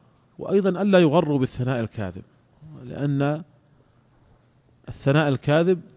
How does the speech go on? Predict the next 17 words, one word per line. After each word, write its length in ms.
هذا 220
خلاف 340
مقتضى 360
النصح 480
لهم، 260
وأيضًا 600
تألف 400
قلوب 380
العامة 440
لهم، 240
وهذا 280
يدل 240
على 260
أن 140
شحن 480
قلوب 560
الناس 640